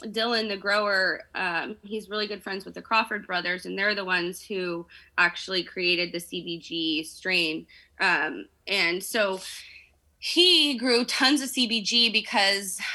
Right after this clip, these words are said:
um, s-, it's just, like, one of those lesser known ca-, cannabinoids that people need to know about because it's, it stands for cannabidiol, and it's basically how other canna-, cannabinoids are made. Um,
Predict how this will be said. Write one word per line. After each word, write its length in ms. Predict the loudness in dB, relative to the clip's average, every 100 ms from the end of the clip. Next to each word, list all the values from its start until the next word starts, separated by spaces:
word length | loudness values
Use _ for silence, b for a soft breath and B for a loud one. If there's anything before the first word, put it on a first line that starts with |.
| B -2
um, 320 | 2 2 2
s-, 220 | -2 -10 -16 _ _ -12
it's 200 | -10 -6
just, 160 | -4 0
like, 160 | 0 0
one 140 | 0
of 100 | 0
those 280 | 0 -2 0
lesser 340 | 0 0 0
known 520 | 0 0 0 -2 -4 -10
ca-, 160 | -14 -10
cannabinoids 720 | -6 0 2 2 0 0 0 0
that 260 | 2 2 0
people 760 | -8 -8 -6 -4 -2 -2 -4 -8 B B B
need 240 | -2 0 0
to 100 | 2
know 240 | 2 2
about 420 | 2 4 4 2
because 560 | -6 -4 0 2 0 -4 -18 _ _
it's, 440 | 0 0 -2 -16 b b -14
it 80 | -2
stands 220 | 2 2
for 80 | 0
cannabidiol, 800 | 0 0 0 -2 -2 -2 -2 -2 -4
and 120 | -2
it's 140 | -2
basically 480 | -4 -6 -6 -8 -8
how 380 | -4 -2 -2 -4
other 300 | -8 -4 -4
canna-, 300 | -6 -8 -10 -10
cannabinoids 600 | -8 -6 -4 -6 -8 -8 -6
are 60 |
made. 420 | -6 -4 -2 -4 B B B B -6
Um, 420 | 0 4 4 2